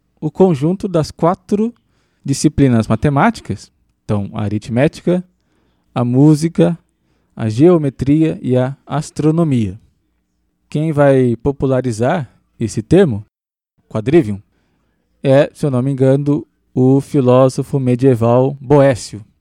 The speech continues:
Inclusive, no período medieval, o quadrivium,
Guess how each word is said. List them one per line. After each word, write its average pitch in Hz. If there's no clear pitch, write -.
Inclusive, 143
no 156
período 123
medieval, 123
o 110
quadrivium, 120